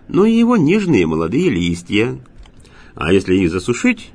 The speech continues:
то зимой будет отличная витаминная заготовка для супов, мясных, рыбных блюд.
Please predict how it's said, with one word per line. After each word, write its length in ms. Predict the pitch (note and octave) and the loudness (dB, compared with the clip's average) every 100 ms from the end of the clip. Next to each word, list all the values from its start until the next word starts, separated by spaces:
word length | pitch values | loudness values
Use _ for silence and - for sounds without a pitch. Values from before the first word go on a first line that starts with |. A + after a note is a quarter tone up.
| - | -10
то 100 | - | -4
зимой 360 | D#2+ F2+ E3 A3 | -2 -2 -2 0
будет 280 | F2 E2 D#2 | 0 -2 -4
отличная 760 | D2+ F#2+ D#3+ G3+ - F3 A2+ | -8 -6 -6 -6 -4 -2 0
витаминная 840 | F2 E2 D#2+ E2 B2 C3 D#2+ D#2 | -2 -4 -6 -2 0 0 -2 -4
заготовка 840 | D#2+ E2 F2+ F2 - A#3 - F#3+ G3+ - - - - | -4 -4 -6 -4 -4 -4 -4 -6 -8 -18 -20 -20 -6
для 200 | D#3 G3 | -2 -2
супов, 640 | - D2 - C#3 F#3 - | -2 -6 -2 0 0 -6
мясных, 760 | - D2+ - - A2+ E3 F3 - | -10 -8 -8 -6 0 0 0 -8
рыбных 600 | - - C#2+ A#2 A2+ D3 | -12 -6 -2 0 2 0
блюд. 400 | C#3 D3 D#3+ D#3+ | 2 2 0 -2